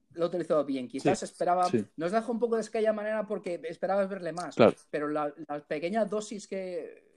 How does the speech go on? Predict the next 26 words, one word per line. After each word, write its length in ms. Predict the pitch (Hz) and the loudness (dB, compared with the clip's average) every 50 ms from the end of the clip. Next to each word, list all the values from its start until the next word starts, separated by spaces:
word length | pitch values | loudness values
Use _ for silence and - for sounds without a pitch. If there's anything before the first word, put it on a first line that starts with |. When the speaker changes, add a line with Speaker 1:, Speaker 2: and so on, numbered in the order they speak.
| _ _ _ _ | _ _ _ _
Speaker 1:
que, 220 | _ 180 170 156 | _ -8 -8 -8
que, 340 | - - 180 180 175 156 143 | -6 -4 -2 -2 0 0 -2
Speaker 2:
Sí. 140 | 139 120 123 | -2 -2 -2
Speaker 1:
que, 340 | - - - 156 156 - 165 | -4 -4 -6 -10 -6 -4 -4
en 80 | 165 156 | -4 -2
que 300 | - 170 165 160 156 147 - | 0 0 2 2 2 0 2
le 140 | 156 156 170 | 4 6 6
ha 120 | 175 175 | 6 6
utiliz-, 340 | - 196 175 160 160 165 - - | 4 2 0 0 -2 -4 -4 -2
le 140 | 165 151 156 | 2 4 4
ha 40 | |
utilizado 400 | 160 160 - 165 160 156 160 156 | 4 2 0 -2 2 4 6 6
el 100 | 151 147 | 6 4
ataque, 420 | - - 165 156 - 170 175 - - _ _ _ _ _ - | 4 2 0 0 0 -2 -4 -4 -8 _ _ _ _ _ -8
lo, 360 | 117 120 123 127 131 127 120 | -6 -2 0 2 2 0 0
lo 120 | 131 131 | 0 0
ha 100 | 135 139 | 0 0
hecho 180 | 143 - - 117 | 0 -2 -4 -6
bien. 200 | 120 131 127 120 - | -4 -4 -4 -4 -6
Pero 80 | 135 131 | -4 -2
sí, 160 | - 175 147 | 0 2 4
yo 120 | 156 175 170 - - | 4 4 4 2 0
entiendo 380 | - 170 170 - 196 208 226 208 | -4 -2 0 2 4 6 6 6
por 120 | - 180 156 | 6 4 2
dónde 160 | 139 117 92 | 2 -2 -6
vas. 160 | - - - | -10 -14 -18